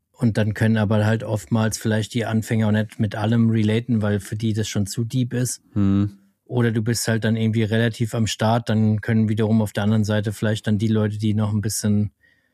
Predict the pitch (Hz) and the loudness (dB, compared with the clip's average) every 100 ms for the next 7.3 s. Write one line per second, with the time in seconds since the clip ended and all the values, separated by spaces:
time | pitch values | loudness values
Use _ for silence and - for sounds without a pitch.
0 | _ _ _ _ _ - 107 104 104 104 | _ _ _ _ _ -4 -2 0 0 2
1 | 104 110 110 117 107 101 107 110 101 104 | 2 0 0 -2 -2 0 0 0 0 -2
2 | 104 107 104 104 104 - - _ _ _ | 0 0 2 2 0 -2 -6 _ _ _
3 | _ _ _ _ _ - _ - - 110 | _ _ _ _ _ -20 _ -10 -2 0
4 | 113 - 107 - 104 104 107 107 101 - | 0 -4 -4 0 2 2 2 2 0 0
5 | 120 120 110 107 113 113 101 95 107 113 | 0 2 2 0 -2 -4 -2 -4 0 0
6 | 101 101 104 104 104 95 - 107 101 120 | 0 0 0 0 0 -2 -2 -2 -2 -2
7 | 107 101 | 0 0